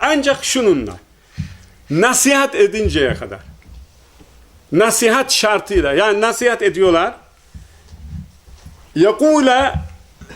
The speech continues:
اِنَّمَا نَحْنُ فِتْنَةٌ فَلَا تَكْفُرْ. Diyorlar ki, "Biz bir imtihanız. Sakın ola inkar etmeyin. Sakın ola inkar etmeyin." Yani sihri öğrenmeyin. Eğer öğrenirseniz,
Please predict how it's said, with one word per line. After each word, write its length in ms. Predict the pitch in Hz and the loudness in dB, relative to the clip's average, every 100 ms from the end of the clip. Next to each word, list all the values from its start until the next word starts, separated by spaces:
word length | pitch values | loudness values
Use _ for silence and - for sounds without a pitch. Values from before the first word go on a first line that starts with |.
| - - _ | -20 -20 _
اِنَّمَا 540 | 240 277 254 220 202 196 | 2 4 4 4 4 2
نَحْنُ 240 | 247 214 214 | 0 0 0
فِتْنَةٌ 420 | 214 - 226 214 | -2 -4 -2 0
فَلَا 240 | 196 180 | -2 -2
تَكْفُرْ. 380 | 170 147 - - - _ - - _ - - - - - | -4 -8 -18 -20 -20 _ -20 -20 _ -20 -20 -20 -20 -4
Diyorlar 380 | 156 214 254 269 | 0 2 2 -2
ki, 280 | 233 233 190 131 | -4 -6 -6 -2
"Biz 220 | 220 240 | -2 0
bir 160 | 254 226 | -2 0
imtihanız. 680 | 175 170 180 175 156 98 - - - _ _ _ - | 0 0 -4 -4 -4 -6 -14 -20 -20 _ _ _ -18
Sakın 380 | - 180 - 302 | -6 -4 0 2
ola 220 | 233 214 | 4 2
inkar 460 | 175 170 - 156 135 | 2 0 2 -2 0
etmeyin. 420 | 120 117 101 90 - - - - - - - - | -2 -6 -12 -12 -20 -20 -20 -20 -20 -20 -20 -20
Sakın 360 | - 180 180 254 | -4 -4 0 0
ola 220 | 220 220 | 2 2
inkar 280 | 196 175 160 | 2 0 0
etmeyin." 380 | 139 123 107 104 - _ _ _ - - - | -2 -6 -12 -14 -20 _ _ _ -20 -6 0
Yani 260 | 208 226 | 2 2
sihri 400 | - - 196 208 | 0 0 2 2
öğrenmeyin. 840 | 208 185 196 240 254 214 262 294 - _ _ _ _ | 2 4 4 2 2 0 0 -4 -8 _ _ _ _
Eğer 260 | - 311 294 | 0 2 4
öğrenirseniz, 1040 | 202 202 202 240 285 - 165 160 254 - | 4 4 4 2 -2 -2 0 0 -2 -8